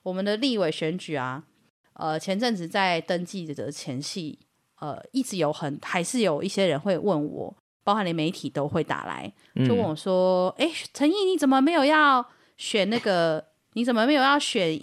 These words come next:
Speaker 1: 那个立委的初选这样子？”吼，然后就很积极的问我说：“啊，你应该要干嘛干嘛啊，什么什么之类的啊，之类的啊。”然后我就一直说，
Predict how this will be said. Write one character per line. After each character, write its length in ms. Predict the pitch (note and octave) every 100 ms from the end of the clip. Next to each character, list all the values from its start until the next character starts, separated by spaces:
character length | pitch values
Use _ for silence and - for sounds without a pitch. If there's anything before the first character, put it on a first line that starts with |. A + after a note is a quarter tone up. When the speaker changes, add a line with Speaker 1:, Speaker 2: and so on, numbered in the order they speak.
| E3+ -
Speaker 1:
那 100 | G#3+
个 440 | G3 E3 D#3+ D#3+
立 260 | G#3 A#3 F3
委 160 | D3+
的 340 | D3+ D3+ E3 E3
初 260 | - A3 A3
选 260 | F#3+ -
这 120 | D3
样 180 | F3 D#3
子？” 220 | D#3 C#3 E3
吼， 220 | E3 - _ _ _
然 120 | F#3
后 80 | G3+
就 160 | G#3 A3
很 220 | F3 D3+
积 180 | - G3+
极 160 | F#3+
的 140 | E3 E3
问 140 | F#3
我 100 | D3
说 320 | D3 F3+ F3
：“啊， 220 | G#3 F4 G#4+
你 120 | G4+
应 120 | G#4
该 120 | G#4+
要 120 | G#4
干 180 | G#4 G#4+
嘛 100 | G4
干 220 | F#4 G#4
嘛 80 | G4+
啊， 300 | F#4 F#4+ G4
什 120 | -
么 140 | D#4+ D#4+
什 100 | D4+
么 80 | D4+
之 200 | E4+ E4+
类 160 | D#4+
的 100 | D4
啊， 220 | C4+ C4+
之 160 | C4+ C4+
类 160 | C4+ A#3
的 120 | G#3+
啊。” 140 | G3 - - _
然 100 | F#3 A3
后 120 | C#4
我 80 | A3+
就 80 |
一 80 | B3
直 80 | F#3+
说， 160 | F3